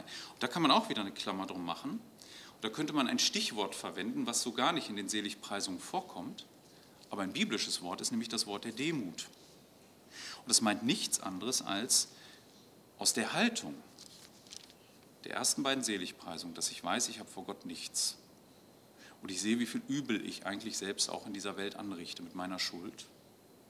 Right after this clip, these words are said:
dass ich aus der nun dem Nächsten begegne. Das ist im Grunde die Klammer um die nächsten drei. Ich möchte noch mal betonen, es geht hier nicht darum, dass Jesus Gebote aufstellt. Die Seligpreisungen sind keine Gebote.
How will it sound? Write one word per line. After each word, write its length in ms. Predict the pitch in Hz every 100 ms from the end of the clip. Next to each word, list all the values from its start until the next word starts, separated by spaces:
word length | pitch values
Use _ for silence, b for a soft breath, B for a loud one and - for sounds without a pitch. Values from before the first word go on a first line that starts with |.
| - - - B B B
dass 160 | - -
ich 140 | -
aus 160 | 101 -
der 180 | 107 110
nun 260 | 110 113
dem 200 | 110 104
Nächsten 400 | 95 95 - 104
begegne. 560 | 92 104 101 98 78 73 - - - - - - - - - - - - - - - - - B B B -
Das 160 | 113 151
ist 140 | 127
im 160 | 131 -
Grunde 240 | 113 117
die 100 | 110
Klammer 320 | - 98 104
um 140 | 107 90
die 80 |
nächsten 360 | 90 98 - 101
drei. 220 | 82 78 76 - - - B B B B B B -
Ich 80 |
möchte 240 | 139 165 170
noch 140 | 139
mal 120 | 139
betonen, 420 | 131 117 - 110 87
es 120 | -
geht 200 | 117 -
hier 100 | 107
nicht 340 | 135 - -
darum, 380 | 98 82 117 143
dass 220 | 104 -
Jesus 420 | 92 85 120 117 - - -
Gebote 580 | 131 135 214 233 - -
aufstellt. 640 | 87 - - - - - -
Die 80 | 98
Seligpreisungen 680 | 123 - - - 151 170
sind 160 | 139 110
keine 280 | 117 123 151
Gebote. 420 | 147 175 214